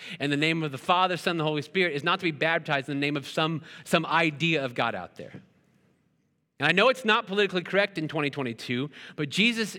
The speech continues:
was abundantly and repeatedly clear how distinct and exclusive he is, how distinct and exclusive his kingdom is, and how distinct and exclusive his gospel is.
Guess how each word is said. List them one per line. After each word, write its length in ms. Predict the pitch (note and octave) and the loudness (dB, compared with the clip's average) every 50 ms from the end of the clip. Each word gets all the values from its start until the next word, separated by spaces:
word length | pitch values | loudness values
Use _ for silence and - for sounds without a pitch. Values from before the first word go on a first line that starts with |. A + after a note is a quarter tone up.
| - | -8
was 260 | E3 D#3 F3 E3+ D#3+ - | -2 0 2 2 0 0
abundantly 760 | - E3+ E3 C#3+ A2+ - E3+ G#3 A3+ A3 G3+ D#3 D#3 D#3+ D#3 | -2 -4 -4 -2 2 4 4 4 4 2 0 0 0 -2 0
and 140 | D#3 E3 D#3+ | 0 0 0
repeatedly 500 | D#3+ D#3+ - F3 G#3 A3 G#3 F#3 F3 E3 | 0 0 0 -2 -2 -2 -2 -4 -4 -6
clear 460 | - - - F#3+ A3 G#3 E3+ D3+ D3+ - - - - | -6 -2 0 0 2 2 2 2 0 -2 -6 -14 -6
how 240 | - - F#3+ G#3+ A#3 | 0 2 4 4 2
distinct 420 | G#3+ G#3+ - - - F#3 F#3 F3+ | 2 -2 -2 0 0 0 0 0
and 120 | E3+ D#3+ | -2 -4
exclusive 460 | D3+ - - - E3+ D#3+ - C#3 A2+ - | -4 -4 -4 -4 -4 -4 -4 -4 -4 -2
he 260 | D#3 G#3 A#3 G#3 G3+ | 0 0 2 4 4
is, 280 | G#3+ A#3 A#3+ - - - - - - - | 2 2 0 -4 -12 -18 -20 -16 -4 -2
how 80 | F3+ | 0
distinct 380 | F3+ E3+ D#3+ - - F3+ E3+ - | 0 0 0 0 0 -2 -2 -2
and 100 | D#3+ D#3 | -2 -4
exclusive 460 | D3 - - - F3 E3 - D3+ B2+ | -4 -4 -2 -2 -2 -2 -2 -4 -4
his 140 | C3+ B2+ - | -4 -6 -6
kingdom 440 | - - F3+ G#3 A#3+ G#3+ B3 A#3 A3+ | -2 0 0 0 2 0 -2 -2 0
is, 260 | A3+ A#3+ B3+ A#3+ - - - - - | 0 0 -2 -4 -8 -14 -16 -8 -2
and 80 | D#3 E3 | 0 0
how 80 | E3+ | 0
distinct 340 | E3 D#3 - - F#3+ F#3+ - | 0 -2 -4 -2 -2 -2 -2
and 100 | E3+ E3+ | -2 -4
exclusive 420 | E3 - - - F3 D#3 C#3+ C3+ | -4 -4 -4 -4 -4 -4 -4 -4
his 120 | C3 A#2+ B2+ | -6 -6 -4
gospel 440 | C3 A2 G2 - - - - - D#2 | -2 -2 -2 -4 -6 -12 -18 -18 -18
is. 280 | D#2 - - - - | -18 -18 -20 -20 -20